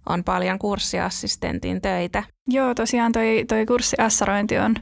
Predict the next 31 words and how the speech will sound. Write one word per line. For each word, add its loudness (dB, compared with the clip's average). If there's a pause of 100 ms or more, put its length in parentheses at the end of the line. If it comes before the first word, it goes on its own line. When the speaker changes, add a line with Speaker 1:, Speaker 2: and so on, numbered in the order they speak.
(500)
Speaker 2:
on 2
itse 0
asiassa 0
tosi 2
kiva, 2 (160)
kiva 0
työmahdollisuus, 2
mitä 0
voi 2
tehdä 0
sitten 0
niinku 2
ihan 0
vuoden 2
aikana, 2
että, -2 (560)
että -2
ei 2
välttämättä 2
jaksa 0
olla 2 (240)
tutkimusryhmässä 2 (280)
opintojen 2
va-, 2
niinku 2 (260)
ohella, 2
mutta 0 (100)
tommonen 2
assarointi 2
on 2
tosi, 0